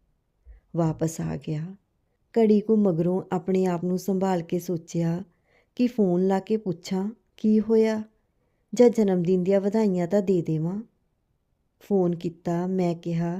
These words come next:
"ਗੁੱਡੋ, ਤੇਰਾ ਗਿਫਟ ਲੈ ਕੇ ਆਇਆ। ਬਸ ਇੱਦਾਂ ਕਹਿ ਲੈ ਕਿ ਤੇਰਾ ਗਿਫਟ ਲੈ ਕੇ ਤੁਰਿਆ ਹੀ ਆਉਂਦਾ ਤੇਰੇ ਵੱਲ। ਤੂੰ ਇੱਦਾਂ ਕਰ,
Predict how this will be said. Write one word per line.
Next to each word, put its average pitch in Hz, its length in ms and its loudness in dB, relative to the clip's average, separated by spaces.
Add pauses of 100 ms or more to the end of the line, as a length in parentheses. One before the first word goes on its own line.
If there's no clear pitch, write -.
(120)
"ਗੁੱਡੋ, 170 680 -2 (500)
ਤੇਰਾ 196 220 4
ਗਿਫਟ 185 360 -4
ਲੈ 180 180 0
ਕੇ 175 240 -4
ਆਇਆ। 165 380 -2 (560)
ਬਸ 226 220 0
ਇੱਦਾਂ 196 340 -2
ਕਹਿ 190 260 0
ਲੈ 196 300 -2 (360)
ਕਿ 247 100 -4
ਤੇਰਾ 190 360 2
ਗਿਫਟ 196 320 -6
ਲੈ 196 220 0
ਕੇ 202 160 -2
ਤੁਰਿਆ 180 340 2
ਹੀ 180 160 2
ਆਉਂਦਾ 160 320 0
ਤੇਰੇ 165 280 -2
ਵੱਲ। 147 240 -10 (680)
ਤੂੰ 214 140 4
ਇੱਦਾਂ 180 300 0
ਕਰ, 190 220 -4